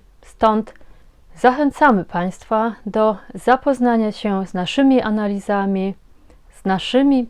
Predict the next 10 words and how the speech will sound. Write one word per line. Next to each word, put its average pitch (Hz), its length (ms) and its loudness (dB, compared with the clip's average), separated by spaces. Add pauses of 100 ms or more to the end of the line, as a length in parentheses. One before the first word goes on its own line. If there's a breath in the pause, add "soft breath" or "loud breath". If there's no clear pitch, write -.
pewnymi 226 600 0 (380)
obawami, 240 840 2 (200)
które 196 640 -4 (500 soft breath)
dotyczą 220 760 0 (100)
tego, 190 420 -2 (140)
na 214 180 -4
ile 226 400 0 (100)
rzeczywiście 208 760 -6
Polacy 202 600 -2
są 196 360 -4